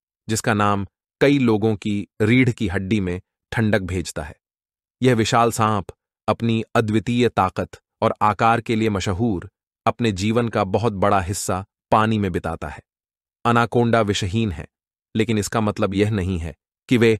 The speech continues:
हानिकारक नहीं हैं। वे अपने शिकार को निगल जाते हैं। ये अपने शिकार के चारों ओर अपने शक्तिशाली शरीर को लपेटकर तब तक दबाते हैं जब तक जीवन बाहर नहीं निकल जाता है। अगला है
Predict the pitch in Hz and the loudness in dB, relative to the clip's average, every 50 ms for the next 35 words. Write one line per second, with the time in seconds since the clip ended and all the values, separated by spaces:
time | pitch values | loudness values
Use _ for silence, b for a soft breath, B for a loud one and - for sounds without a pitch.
0 | _ _ - - 123 117 120 120 117 107 - 104 101 101 - - 90 85 90 90 | _ _ -4 2 2 4 4 4 2 2 2 0 0 0 -2 -4 -4 -4 -4 -6
1 | 80 82 78 - _ _ _ _ _ _ _ _ _ _ - 107 120 117 110 - | -6 -8 -12 -14 _ _ _ _ _ _ _ _ _ _ 2 4 4 4 4 2
2 | 117 101 - - 107 - 110 113 113 104 - 113 104 98 104 104 120 120 101 107 | 0 0 0 0 0 2 2 2 2 2 0 0 2 2 4 4 4 4 2 0
3 | 92 90 - 92 80 85 85 85 _ _ _ - - 117 120 - 110 - - 120 | 0 -2 -4 -6 -6 -6 -8 -10 _ _ _ -2 2 2 2 2 0 -2 0 -2
4 | 110 98 - 107 - - 104 104 107 104 - 107 104 - - - 113 107 110 113 | -2 -2 -2 -2 0 2 2 2 2 0 -2 -4 -4 -2 0 2 4 4 4 2
5 | 107 101 - 107 110 107 107 101 90 - 107 101 95 - - 98 - - 101 - | 2 0 2 4 4 4 4 4 2 -2 -2 -4 -2 -2 -4 -2 -2 -4 -4 -2
6 | 110 98 95 101 92 - - 101 92 107 107 107 98 - 104 92 87 85 - 110 | 0 0 0 0 -2 -2 -2 0 0 2 0 0 -2 -2 -2 0 0 0 2 2
7 | 104 101 - - 98 87 85 _ _ _ _ _ - 123 107 - - 127 107 98 | 0 0 0 -4 -4 -4 -6 _ _ _ _ _ 0 0 0 0 -2 -4 -2 -2
8 | 85 101 92 92 95 92 - - 104 90 90 85 87 - _ _ _ _ _ - | -2 0 2 2 2 2 0 -2 -4 -4 -4 -8 -10 -14 _ _ _ _ _ -2
9 | 101 117 107 - - 117 98 87 82 98 101 98 104 101 92 82 92 90 87 101 | 0 0 0 2 0 -2 -2 -2 -2 -2 0 0 0 0 0 0 0 0 0 0
10 | 101 92 98 90 92 101 92 85 - 85 82 80 87 76 73 - 80 76 76 76 | -2 -2 -2 -4 -4 -4 -4 -4 -4 -6 -6 -6 -6 -8 -8 -10 -12 -12 -12 -16
11 | - _ _ _ _ _ - 139 147 143 156 143 120 85 82 - - _ | -20 _ _ _ _ _ 0 0 2 4 4 2 2 0 -4 -10 -14 _